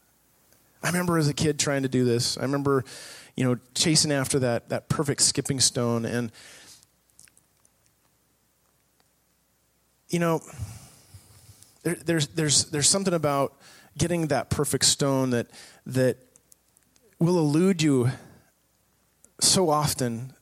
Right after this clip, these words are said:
especially when the type of stones that are there are not those kind of stones. You know, if it's, if it's just like a gravel, you just feel like you're throwing a bunch of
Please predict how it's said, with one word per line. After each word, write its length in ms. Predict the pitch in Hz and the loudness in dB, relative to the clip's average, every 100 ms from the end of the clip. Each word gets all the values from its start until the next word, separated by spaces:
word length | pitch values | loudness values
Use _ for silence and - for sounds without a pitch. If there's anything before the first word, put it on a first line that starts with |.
| _ | _
especially 440 | - - 170 - 160 | -2 0 0 2 2
when 260 | 143 135 - - | 0 -2 -6 -6
the 60 | |
type 240 | - 170 143 | -4 -2 0
of 80 | |
stones 540 | - - 160 156 139 127 | 0 0 0 0 -2 -2
that 140 | 123 | 0
are 120 | 120 | 0
there 500 | 123 143 147 139 127 - - - - _ _ - | 0 0 2 0 -2 -6 -20 -20 -20 _ _ -8
are 100 | 143 | -4
not 240 | 143 147 - | -4 -4 -2
those 200 | 135 - | 0 0
kind 160 | 131 | -2
of 80 | 104 | -2
stones. 520 | - 131 - - - _ _ _ _ _ _ _ | -2 -4 -8 -14 -16 _ _ _ _ _ _ _
You 100 | 151 | -2
know, 60 | 147 | 0
if 80 | 151 | 0
it's, 320 | - - - | 2 0 -2
if 140 | 135 | -2
it's 100 | 147 | 2
just 220 | 202 - | 4 2
like 160 | 175 143 | 2 -2
a 40 | |
gravel, 540 | 131 123 120 123 135 139 _ - - - - - | -2 0 0 0 0 -2 _ -20 -20 -20 -20 -8
you 80 | 127 | -2
just 180 | 123 - | 0 2
feel 80 | 131 | -2
like 140 | - | 0
you're 60 | 123 | -2
throwing 240 | 139 127 | 0 -2
a 80 | 113 | -2
bunch 240 | 117 - | -2 -2
of 100 | 117 | -6